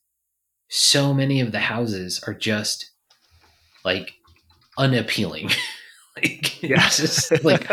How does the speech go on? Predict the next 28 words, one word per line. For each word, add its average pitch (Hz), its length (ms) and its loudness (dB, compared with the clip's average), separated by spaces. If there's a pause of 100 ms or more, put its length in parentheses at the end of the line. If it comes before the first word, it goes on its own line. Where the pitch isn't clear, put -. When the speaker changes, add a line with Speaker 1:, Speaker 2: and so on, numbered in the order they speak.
Speaker 2:
<laughs> - 200 -2
Speaker 1:
so 147 100 4
many 151 180 4
of 135 80 4
them 131 140 4
are 113 120 2
slabs, 113 880 0
and 101 120 0
I'm 101 140 0
just - 240 -6
like, 85 400 -6 (240)
it's - 100 -6
just 110 220 0
an 117 140 0
Speaker 2:
That, 139 120 2
Speaker 1:
unappealing 110 600 2
Speaker 2:
yeah. 92 80 -10
Speaker 1:
house 95 160 -4
to - 100 -8
me, 82 140 -4
and 80 80 -8
Speaker 2:
For, 151 80 -2
Speaker 1:
it - 80 -10
Speaker 2:
for - 140 -10
Speaker 1:
drives - 80 2
Speaker 2:
whatever, 208 340 0
Speaker 1:
me - 0 -
nuts. 202 200 -2